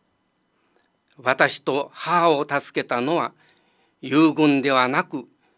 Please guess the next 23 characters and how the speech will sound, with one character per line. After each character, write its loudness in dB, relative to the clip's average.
皮 -6
肉 4
に 4
も -2
敵 -2
の 0
軍 0
人 -2
で -8
あ -6
っ -10
た。 -20
そ 0
し 0
て 4
今、 2
私 -2
は 2
こ -20
こ 0
に 2
い -2
る。 -12